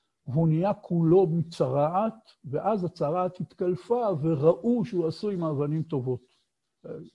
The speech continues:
קלקלתי לכם את המתח למי שלא מכיר את הסיפור. ואנחנו נלמד את זה במהלך הזה, שאדם רוצה להוציא מעצמו פירות,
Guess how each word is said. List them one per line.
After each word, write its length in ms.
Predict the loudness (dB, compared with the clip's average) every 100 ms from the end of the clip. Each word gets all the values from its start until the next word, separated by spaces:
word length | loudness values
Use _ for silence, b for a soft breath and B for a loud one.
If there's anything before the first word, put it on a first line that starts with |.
| _ _
קלקלתי 560 | -2 0 2 2 0
לכם 300 | -4 -4 -2
את 100 | -2
המתח 560 | 0 0 0 -2 -6 -6
למי 220 | -6 -6
שלא 460 | -6 -4 0 -2 -2 b b b b
מכיר 260 | -8 -4 -4
את 120 | -6
הסיפור. 480 | -12 -12 -12 -14 -14 _ _ _ _ _ _ _
ואנחנו 680 | -4 -2 0 2 0 0 0
נלמד 460 | 0 0 0 0 0
את 60 | 0
זה 100 | 0
במהלך 720 | 0 0 0 0 0 0 -2
הזה, 360 | -2 0 0 -2 -8 _ _ _
שאדם 380 | -6 0 0
רוצה 340 | 2 0 4 4
להוציא 340 | 4 2 -2
מעצמו 420 | -4 -4 -4 -4
פירות, 520 | 0 0 2 -2 -4